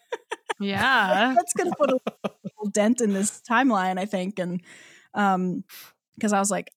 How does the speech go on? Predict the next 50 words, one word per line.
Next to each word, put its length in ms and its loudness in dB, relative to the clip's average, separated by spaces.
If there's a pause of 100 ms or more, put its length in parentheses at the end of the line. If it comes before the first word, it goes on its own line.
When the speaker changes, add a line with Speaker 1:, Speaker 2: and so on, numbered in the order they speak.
Speaker 2:
I 80 0
was 160 0
so 160 2
uncertain. 380 0
I 60 -2
had 160 -4
no 140 -2
idea, 440 -6
like, 280 -12 (400)
what, 220 -8 (260)
like, 200 -4
what 120 0
am 60 0
I 80 0
gonna 200 -2
do? 220 0
Like, 160 -2
nobody's 380 0
hiring, 760 -2 (920)
uh, 340 0 (120)
in 140 0
churches. 440 -4
Like, 120 -6
churches 420 -4
are 160 -4 (580)
closed. 920 -2
Like, 140 -4
what 360 -2
am 120 -2
I 80 -2
gonna, 280 -2
like, 160 -6
how 120 -2
am 100 2
I 80 -4
gonna 200 0
make 180 -6
money? 260 -4
What 140 -4
am 80 -2
I 80 -4
gonna 220 -6
do? 480 -6 (400)
And 80 -2
of 60 -14
course, 220 -4
you 100 0
know, 100 -4
we 120 -6
got 160 -6